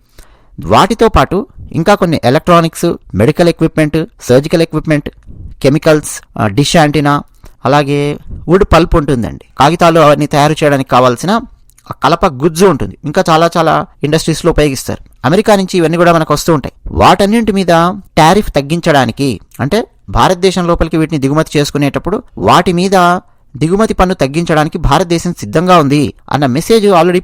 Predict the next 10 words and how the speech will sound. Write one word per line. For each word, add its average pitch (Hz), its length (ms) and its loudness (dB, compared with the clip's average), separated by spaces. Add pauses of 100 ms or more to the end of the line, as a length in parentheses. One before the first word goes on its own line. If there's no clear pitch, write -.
పోయిన 165 180 0 (100)
నెలనే 156 300 -2 (260)
అమెరికాకు 170 420 -2
వెళ్ళింది 156 300 -2 (160)
మన 120 80 -2 (100)
భారతదేశం 147 460 -2
నుంచి. 110 180 -8 (140)
So 202 80 2 (520)
ఇది 190 160 2
ఒక 190 100 0